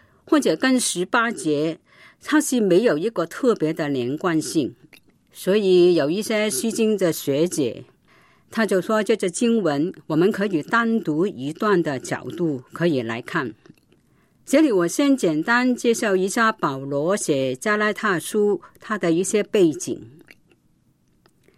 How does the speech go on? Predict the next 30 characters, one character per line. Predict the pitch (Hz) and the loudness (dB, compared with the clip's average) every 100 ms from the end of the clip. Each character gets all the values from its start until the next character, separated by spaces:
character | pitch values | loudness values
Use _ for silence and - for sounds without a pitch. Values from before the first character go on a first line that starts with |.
| _ _ _ | _ _ _
加 | - 302 | 0 2
拉 | 302 | 2
太 | 285 285 | 2 2
书 | 220 - 262 254 254 - - | 0 -2 -2 -2 -4 -8 0
主 | 180 | 4
要 | 208 | 6
是 | 262 240 208 | 4 0 -2
针 | 269 262 247 | 2 4 4
对 | 240 185 | 4 4
加 | 165 247 | 2 2
拉 | 233 | 2
太 | 226 233 208 143 - _ _ | 0 -2 -4 -4 -10 _ _
地 | 247 208 | -2 -2
区 | - 233 | -2 0
的 | 185 | 0
教 | 151 214 190 | 0 0 0
会， | 180 185 127 - _ _ _ _ - - | 0 -2 -2 -8 _ _ _ _ -20 -4
他 | 320 | 0
受 | 294 285 240 | 2 2 4
到 | 240 208 | 4 2
犹 | 180 156 185 | 2 2 0
太 | 226 247 220 | -2 -2 -2
教 | - 233 165 | -2 0 -2
主 | - 123 | -4 -10
义 | 131 170 | -4 -2
思 | 156 220 214 | -2 -2 -4
想 | 185 139 | -2 0
的 | 165 143 | 0 0
影 | 127 139 | -2 -2
响， | 156 151 101 | -2 -6 -6